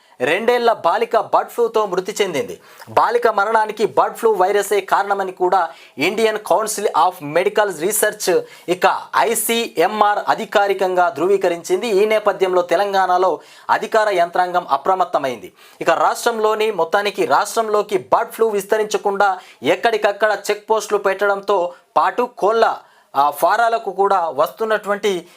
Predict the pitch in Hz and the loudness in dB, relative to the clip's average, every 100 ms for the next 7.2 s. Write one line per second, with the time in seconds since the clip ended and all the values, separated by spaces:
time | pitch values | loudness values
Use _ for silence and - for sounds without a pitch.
0 | - - 208 247 208 208 202 196 190 190 | -16 -4 -2 0 0 2 2 0 2 2
1 | 170 160 120 175 - 233 208 196 185 180 | 2 -4 -4 -4 -2 0 0 2 0 0
2 | 170 165 170 156 135 190 196 202 190 156 | -4 0 2 2 0 -2 -2 -2 -2 0
3 | 175 185 - 143 143 139 151 113 - _ | 0 -2 -4 -4 -4 0 -2 -2 -10 _
4 | _ - 165 220 208 202 202 190 190 180 | _ 0 2 2 0 -2 -2 -2 0 -2
5 | - 202 208 196 196 180 165 160 196 185 | 0 2 2 2 0 0 0 0 2 0
6 | 165 165 233 180 156 196 214 202 190 170 | -2 0 0 2 0 -2 0 2 2 2
7 | 185 147 | 2 0